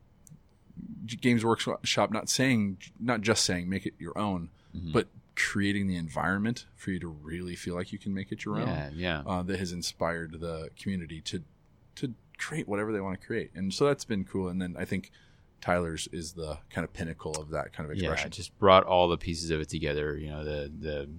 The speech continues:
Speaker 2: creative ability, the, uh, passion for a particular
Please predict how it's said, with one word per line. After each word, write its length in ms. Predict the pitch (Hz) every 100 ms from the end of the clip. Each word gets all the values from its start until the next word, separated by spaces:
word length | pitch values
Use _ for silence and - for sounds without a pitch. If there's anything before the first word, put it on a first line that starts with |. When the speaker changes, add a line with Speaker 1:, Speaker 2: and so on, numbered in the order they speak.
| -
Speaker 2:
creative 580 | - 85 78 78 78 76 - -
ability, 680 | 80 80 80 78 78 78 85
the, 280 | 82 78 76
uh, 120 | 78 -
passion 380 | 80 76 80 73
for 160 | 80
a 40 | 73
particular 680 | 78 78 76 80 78 76